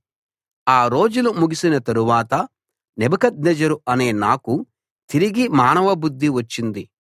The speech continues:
నా కళ్ళు ఆకాశం వైపు ఎత్తి, సర్వోన్నతుడు దేవుడు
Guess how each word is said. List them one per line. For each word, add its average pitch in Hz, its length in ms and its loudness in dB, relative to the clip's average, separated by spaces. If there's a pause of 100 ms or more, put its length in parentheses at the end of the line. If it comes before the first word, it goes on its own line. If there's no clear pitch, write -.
(360)
నా 120 180 2
కళ్ళు 180 460 2 (580)
ఆకాశం 147 720 0
వైపు 165 280 0
ఎత్తి, 113 420 -4 (400)
సర్వోన్నతుడు 151 840 0
దేవుడు 123 500 0